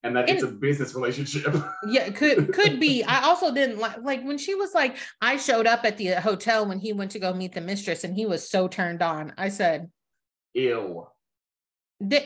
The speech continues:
Speaker 2: ain't no way I'm
Speaker 1: Ew.
Speaker 2: fucking you in a room that was intended for you to fuck somebody else."
Speaker 1: And also, I'm gonna beat your ass, because here's
Speaker 2: Yeah.
Speaker 1: one thing that I don't like about this whole situation, is that Bill is, out of everybody getting the,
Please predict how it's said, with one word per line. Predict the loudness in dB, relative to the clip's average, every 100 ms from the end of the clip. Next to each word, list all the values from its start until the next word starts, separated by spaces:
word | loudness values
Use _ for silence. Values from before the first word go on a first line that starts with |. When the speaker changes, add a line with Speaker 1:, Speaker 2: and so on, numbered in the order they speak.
| 4
Speaker 2:
ain't | 4 6
no | 6
way | 6 6
I'm | 4
Speaker 1:
Ew. | 2
Speaker 2:
fucking | 2 2 0
you | 0 2
in | 0
a | 0
room | -2 -2 -6 -12 _ _ _ _ _ -6
that | 2 2 4
was | 2
intended | 0 -2 -2 0 0
for | -2
you | -4
to | -4
fuck | -4 -6 -4
somebody | -4 -2 -2 -4
else." | -12 -14 -20 -20 _ _ _ -6
Speaker 1:
And | 0
also, | 4 4 4 4 4 0 0
I'm | 0 2
gonna | 0 -2
beat | -2 -4 -4
your | -4 -2
ass, | 0 -2 -6 -14 _ -6
because | -2 0
here's | 0 4
Speaker 2:
Yeah. | 8 8
Speaker 1:
one |
thing | 6
that | 0
I | -2
don't | 0 0 0
like | -2 -2
about | -4 -6 -10
this | -12
whole | -12
situation, | -12 -12 -10 -12 -14 -20 -20 _ _ _ _ _ 0
is | 2 2
that | 0 0 0
Bill | 2 4 4 0 -2 -10 _ _ _ _ _ _ _ -2
is, | -2 -6 _ _ _ _
out | 2 2
of | 2
everybody | -2 0 2 0 0
getting | -6 -8
the, | -10